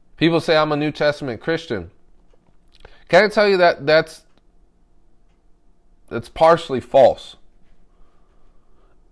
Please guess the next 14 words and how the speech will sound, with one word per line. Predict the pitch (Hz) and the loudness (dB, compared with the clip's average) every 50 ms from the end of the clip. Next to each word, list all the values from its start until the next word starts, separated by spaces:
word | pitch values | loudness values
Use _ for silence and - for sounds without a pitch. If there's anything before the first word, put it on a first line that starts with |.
| _ - | _ -14
Uh, | - 69 - - _ _ _ _ _ _ _ _ - - 78 - - - - | -14 -12 -14 -14 _ _ _ _ _ _ _ _ -18 -16 -16 -16 -18 -12 -4
now, | 135 143 139 | 0 4 6
I | 147 156 170 | 8 8 8
understand | 190 214 220 202 - 208 190 190 | 6 6 4 2 2 0 0 0
what | 185 170 | 0 -2
they're | 147 143 | -4 -6
saying | - - - 170 160 143 131 127 | -6 -2 -2 0 0 0 -2 -4
because | 127 - - 120 120 | -6 -6 -6 -6 -4
we're | 127 139 143 | -2 0 0
under | 156 170 170 160 156 147 | 2 2 2 0 0 0
a | |
new | 143 143 135 120 | -2 -2 -6 -6
covenant. | - - 156 156 131 110 92 69 - - - _ _ _ _ _ _ _ _ _ _ _ _ _ _ _ _ _ _ _ _ _ _ _ _ - _ _ _ _ _ _ _ _ - 127 117 - - - - | -2 0 0 0 0 -4 -10 -12 -16 -20 -20 _ _ _ _ _ _ _ _ _ _ _ _ _ _ _ _ _ _ _ _ _ _ _ _ -20 _ _ _ _ _ _ _ _ -10 -10 -10 -10 -12 -16 -12
<laughs> | - | -8